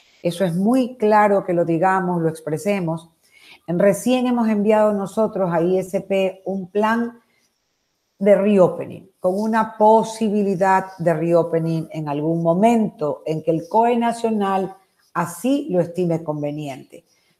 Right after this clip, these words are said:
Por el momento no podemos anunciar nada. En segundo lugar, quiero felicitar a los estudiantes tanto de la categoría junior como la categoría senior, felicitar al profesor Sebastián Eller,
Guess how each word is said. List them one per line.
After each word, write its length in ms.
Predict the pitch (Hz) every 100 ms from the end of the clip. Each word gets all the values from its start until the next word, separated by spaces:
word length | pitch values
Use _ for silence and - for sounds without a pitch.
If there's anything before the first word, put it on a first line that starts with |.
| -
Por 140 | 190
el 80 | 202
momento 840 | 214 247 294 285 262 240 240 - _
no 160 | 240 233
podemos 380 | 220 202 185 170
anunciar 540 | 156 143 - 135 113
nada. 360 | 135 - - _ _ _ _ _ _ _ -
En 120 | 220
segundo 360 | 226 262 302 294
lugar, 600 | 277 254 254 254 247 254
quiero 240 | - 233 233
felicitar 720 | 226 208 185 165 220 214 208
a 140 | 190
los 120 | 185 175
estudiantes 1040 | 175 180 202 202 185 202 196 - - _ -
tanto 500 | 208 208 220 202 -
de 160 | 165 170
la 120 | 165
categoría 600 | 165 170 165 190 202 170
junior 400 | 202 220 175 165
como 220 | 156 151
la 140 | 151 147
categoría 580 | 151 147 151 165 185
senior, 540 | 175 220 220 165 147 147
felicitar 500 | 156 151 156 - 170
al 140 | 170
profesor 420 | 170 160 160 165
Sebastián 540 | 160 156 156 - 160 160
Eller, 500 | 208 202 156 143